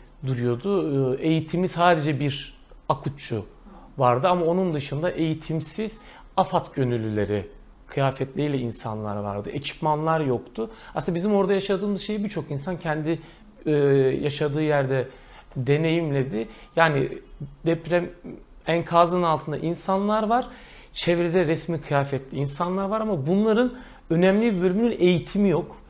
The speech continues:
Bir kısmının elinde ekipman yok. Ee, iş makinesi bir yerde duruyor ama şoförü yok. İş makinesini buluyorsunuz ama, e, ya da hilti buluyorsunuz ya da başka bir şey buluyorsunuz ama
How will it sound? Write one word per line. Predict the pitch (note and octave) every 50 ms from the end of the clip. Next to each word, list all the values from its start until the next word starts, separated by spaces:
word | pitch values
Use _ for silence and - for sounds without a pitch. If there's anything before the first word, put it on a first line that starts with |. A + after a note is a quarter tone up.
| - - D3
Bir | E3+
kısmının | - - - - - G3+ G3 F#3
elinde | F3 - E3+ F3 E3+ E3+ E3
ekipman | - - - D#3 C#3 - - - - E3 D#3+ D#3+ C#3 A#2 - - - - - - - - - - - - - - -
yok. | C#3 D#3+ F3+ F3 -
Ee, | - D3 C#3 C3+ C3+ C3+ - - -
iş | - E3 - -
makinesi | G3 F#3+ F#3+ - F#3 F#3 F3+ E3+ - - F3 D#3
bir | E3
yerde | F3+ F3+ F3 E3+ D#3 F#3+ E3+ D3+
duruyor | E3+ E3+ F#3+ F#3+ F3+
ama | F3 F3+ F#3 F#3 F#3 - - -
şoförü | - - - F3+ E3+ E3+ - F3+ F3 F3
yok. | D3 C3+ C#3+ C#3 - - -
İş | E3 - -
makinesini | F#3 F3 E3+ - F3+ E3+ D#3+ - F3+ F3 D#3 C#3
buluyorsunuz | F3+ D#3+ F3+ F3+ F3 E3+ - F3+ D#3 - -
ama, | - F3 F3+ F#3+ F#3 - - - - - - - - - - -
e, | - D3
ya | C#3+ C3+ C#3 D#3+ E3 E3
da | F#3 E3 F3 - - - - -
hilti | F3 F3 D#3 - - F3
buluyorsunuz | E3+ E3+ E3+ F3 E3 D3 - D#3+ E3 D#3+ D3+
ya | D#3+ D#3+
da | E3 D#3 C3
başka | D#3 D3 - - - F#3
bir | D#3+ -
şey | - F#3 F#3 F3+ -
buluyorsunuz | D#3+ D#3 D#3+ C#3+ D#3 F#3 E3 F3 - -
ama | F3+ F#3 F#3 F#3 G3